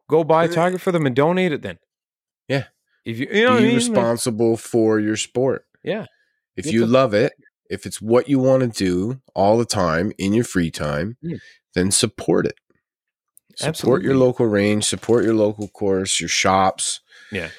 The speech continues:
Speaker 1: if you like 'em.
Speaker 2: If you like, try your best, you know.
Speaker 1: Give 'em a, give 'em a fair shake.
Speaker 2: Yeah,
Speaker 1: You know.
Speaker 2: you know.
Speaker 1: It's
Speaker 2: Talk
Speaker 1: like
Speaker 2: to 'em.
Speaker 1: Yeah.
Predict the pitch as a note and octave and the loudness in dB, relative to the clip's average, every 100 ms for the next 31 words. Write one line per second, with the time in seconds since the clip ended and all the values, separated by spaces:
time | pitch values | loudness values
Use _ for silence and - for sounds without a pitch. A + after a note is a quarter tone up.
0 | - - - G2 F2 F#2 F2+ - - _ | -14 -12 -6 -6 -6 -12 -16 -18 -20 _
1 | _ _ _ _ F3+ F3 E3 C3+ B2+ - | _ _ _ _ -2 0 4 4 2 0
2 | - F3 F#3 E3+ C3+ B2 - E3 D3+ B2 | 0 4 4 4 4 4 2 2 2 4
3 | C3+ C3+ - - - - - - - - | 2 -2 -10 -12 -12 -14 -16 -18 -8 0
4 | G#3 G3+ D#3+ - - - - D#3 E3 - | 2 2 0 -2 -20 -10 -2 2 2 2
5 | C#3 B2+ A2 G2 F2+ _ _ _ _ _ | 2 2 -2 -4 -8 _ _ _ _ _
6 | _ _ _ _ - A#3+ E3+ G2 G2 E2+ | _ _ _ _ -4 -2 0 -2 -8 -12
7 | - D3+ B2+ D2+ F#2+ G2 _ _ _ _ | -8 -2 -2 -2 -10 -12 _ _ _ _
8 | _ _ _ - - E3 - G2+ D2 C2 | _ _ _ -6 -2 -2 -4 -6 -6 -8
9 | - A2+ - | -10 -10 -10